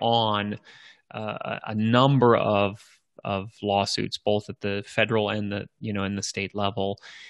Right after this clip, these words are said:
Um, and then to your point, uh, companies like Apple, even if they aren't facing directly antitrust,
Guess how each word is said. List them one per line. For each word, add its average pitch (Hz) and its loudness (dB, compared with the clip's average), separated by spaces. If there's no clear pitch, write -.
Um, 98 -6
and 151 4
then 127 4
to - 0
your 170 6
point, 110 2
uh, 101 -8
companies 107 -2
like 98 -2
Apple, 101 2
even 110 0
if 104 -4
they 104 2
aren't 104 -2
facing 104 -2
directly 113 2
antitrust, 113 -2